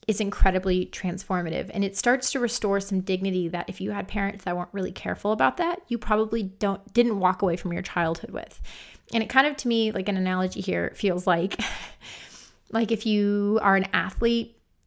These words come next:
and you don't work, like, your core, how, like, you might be okay in the beginning, but eventually things will start to break down. I feel like having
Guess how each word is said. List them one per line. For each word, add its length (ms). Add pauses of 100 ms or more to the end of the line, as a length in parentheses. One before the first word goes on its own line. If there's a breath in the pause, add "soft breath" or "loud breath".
(220)
and 460
you 80
don't 480
work, 340
like, 200
your 80
core, 540
how, 180
like, 300 (320 loud breath)
you 120
might 200
be 120
okay 240
in 60
the 80
beginning, 480
but 80
eventually 560
things 260
will 80
start 260
to 60
break 280
down. 340
I 140
feel 180
like 240 (1120 loud breath)
having 720